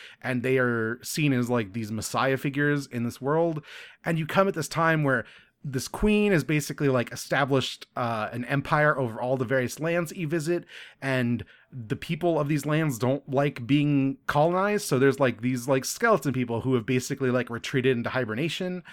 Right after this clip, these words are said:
instead of being dead alive in this world. And then there's, uh, the, all these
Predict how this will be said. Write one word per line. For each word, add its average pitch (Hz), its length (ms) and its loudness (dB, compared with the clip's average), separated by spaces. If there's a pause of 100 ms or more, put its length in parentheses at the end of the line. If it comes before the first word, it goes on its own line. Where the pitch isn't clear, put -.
(300)
instead 131 340 -2
of 117 140 0
being 120 440 2
dead 127 280 0
alive 135 640 0
in 147 100 0
this 143 180 -2
world. 143 400 2
And 120 160 -4
then 127 120 -2
there's, 117 340 -2 (220)
uh, 139 60 -12 (200)
the, 139 140 -2 (240)
all 135 100 2
these 127 240 2